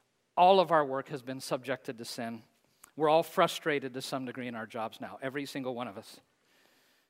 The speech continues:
We live in and work in workplaces that are messy and broken, and thorns and thistles are common in everything we put our hand to. Doesn't matter what it is, right?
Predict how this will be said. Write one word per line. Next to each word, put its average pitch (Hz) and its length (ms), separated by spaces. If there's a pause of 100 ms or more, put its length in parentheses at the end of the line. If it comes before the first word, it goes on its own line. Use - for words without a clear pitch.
(200)
We 156 100
live 156 220
in 156 240 (140)
and 127 120
work 165 240
in 165 240 (140)
workplaces 165 640
that 135 100
are 127 80
messy 147 560
and 120 160
broken, 151 520 (320)
and 123 180
thorns 156 400
and 151 140
thistles 147 420
are 131 80
common 139 400
in 127 260
everything 170 440
we 147 80
put 143 180
our 127 120
hand 123 220
to. 92 120 (480)
Doesn't 143 220
matter 147 200
what 135 160
it 123 100
is, 101 240 (920)
right? 123 220